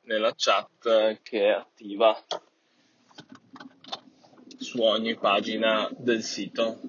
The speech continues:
al quale, eh, rispondo personalmente. Ti ringrazio per averci seguito.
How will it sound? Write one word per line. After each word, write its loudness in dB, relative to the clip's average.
al -8
quale, -4
eh, -12
rispondo -8
personalmente. -10
Ti -2
ringrazio 6
per 0
averci -4
seguito. 0